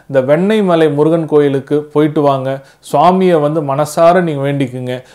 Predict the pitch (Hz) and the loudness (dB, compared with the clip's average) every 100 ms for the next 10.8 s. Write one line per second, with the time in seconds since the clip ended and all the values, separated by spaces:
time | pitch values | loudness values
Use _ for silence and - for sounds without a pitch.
0 | _ 135 147 170 208 185 170 175 190 165 | _ -6 2 6 6 4 4 4 4 0
1 | 147 143 139 143 139 139 139 165 175 180 | 0 0 0 0 -2 -6 -2 -2 -2 0
2 | 143 - 208 151 139 131 127 135 143 - | -2 0 -2 2 0 0 -2 -2 -2 -4
3 | - _ 143 _ _ 143 160 185 208 156 | -20 _ -20 _ _ 2 4 4 0 4
4 | 156 160 160 147 139 - - 147 170 180 | 4 4 4 2 -2 -8 -6 -4 -2 0
5 | 175 - _ - 170 180 185 180 151 147 | -2 -4 _ -4 -2 0 -2 -2 -4 2
6 | 170 139 151 170 165 143 135 131 131 139 | 2 2 2 2 2 2 0 0 -4 -4
7 | 139 147 - _ 156 160 160 151 160 147 | -2 -4 -6 _ 0 0 2 2 2 4
8 | 143 170 160 135 147 151 - - 135 156 | 0 2 2 4 2 -2 -14 -6 -2 0
9 | 175 170 160 156 180 208 - - - - | 2 0 -2 -2 -2 -4 -8 -20 -12 -4
10 | 175 190 202 175 151 151 151 | -2 0 -2 0 2 4 4